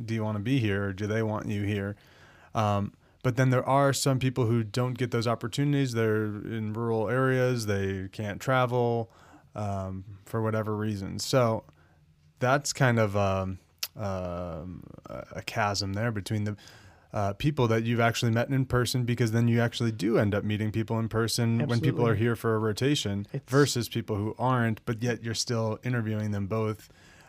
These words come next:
Speaker 1: uh,
Speaker 2: It's part of
Speaker 1: over
Speaker 2: the
Speaker 1: the
Speaker 2: deal,
Speaker 1: Zoom.
Speaker 2: Russ.
Speaker 1: Yeah.
Speaker 2: Yeah.
Speaker 1: No, I know. I, <laughs> it's, it's difficult. I imagine it's difficult from your perspective to be equitable in that way,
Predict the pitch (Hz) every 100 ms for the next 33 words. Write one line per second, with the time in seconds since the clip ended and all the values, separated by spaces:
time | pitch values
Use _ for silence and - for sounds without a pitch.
0 | - 104 95 92 95 - - - 151 151
1 | 107 104 175 156 107 120 110 104 113 104
2 | 156 175 156 - - - 127 127 131 135
3 | 120 120 113 - - - - - - -
4 | 196 202 165 113 107 - - 113 104 -
5 | 120 123 123 123 131 135 131 120 135 120
6 | 120 107 110 120 127 113 139 131 156 135
7 | 123 110 110 110 - 110 104 107 98 92
8 | 98 101 107 107 107